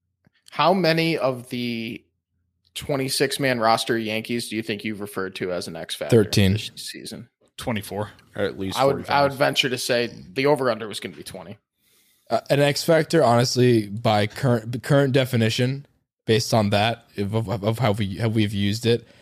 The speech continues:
Speaker 2: is everybody except for Judge, Sten, everybody who you expected to be great.
Speaker 1: Could
Speaker 2: Everybody
Speaker 1: argue
Speaker 2: who
Speaker 1: that
Speaker 2: you
Speaker 1: the
Speaker 2: expected to
Speaker 1: X
Speaker 2: be
Speaker 1: Factor is
Speaker 2: elite, um,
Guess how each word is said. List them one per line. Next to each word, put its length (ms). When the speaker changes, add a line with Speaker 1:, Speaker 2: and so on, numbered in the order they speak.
Speaker 2:
is 180
everybody 520
except 420
for 220
Judge, 760
Sten, 600
everybody 340
who 80
you 80
expected 500
to 60
be 100
great. 300
Speaker 1:
Could 100
Speaker 2:
Everybody 240
Speaker 1:
argue 40
Speaker 2:
who 60
Speaker 1:
that 80
Speaker 2:
you 60
Speaker 1:
the 40
Speaker 2:
expected 400
to 60
Speaker 1:
X 20
Speaker 2:
be 240
Speaker 1:
Factor 260
is 60
Speaker 2:
elite, 460
um, 460